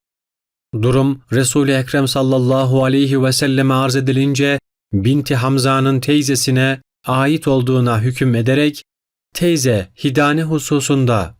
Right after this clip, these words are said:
ana mesabesindedir." buyurdu. Hazreti Ali'ye, "Sen bana neseple, muhabbetle bağlısın,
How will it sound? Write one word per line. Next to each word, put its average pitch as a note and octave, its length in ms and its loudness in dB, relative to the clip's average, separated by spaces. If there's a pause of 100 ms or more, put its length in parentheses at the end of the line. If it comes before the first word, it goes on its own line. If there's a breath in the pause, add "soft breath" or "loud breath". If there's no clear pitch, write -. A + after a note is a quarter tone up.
ana D3 240 0
mesabesindedir." A#2 1120 0 (160)
buyurdu. G#2 600 0 (640)
Hazreti D#3 500 -2
Ali'ye, A2+ 440 2 (240)
"Sen C#3+ 400 -2
bana C#3 260 0
neseple, C3+ 960 -2
muhabbetle C3+ 800 -4
bağlısın, A#2 640 0